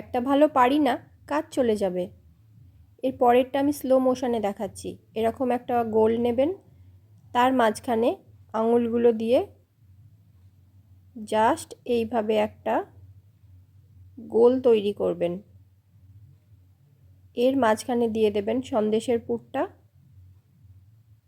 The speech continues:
বা নারকেলের পুর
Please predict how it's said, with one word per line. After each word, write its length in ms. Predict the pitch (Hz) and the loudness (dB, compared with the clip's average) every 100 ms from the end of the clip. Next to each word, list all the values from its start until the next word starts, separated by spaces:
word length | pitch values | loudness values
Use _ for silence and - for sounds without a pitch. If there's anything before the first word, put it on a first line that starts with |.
| - _ _ _ _ _ _ _ _ _ _ _ _ 269 | -20 _ _ _ _ _ _ _ _ _ _ _ _ -2
বা 100 | 320 302 | 2 4
নারকেলের 460 | 226 - 233 240 233 | 2 2 2 2 0
পুর 160 | 240 | -2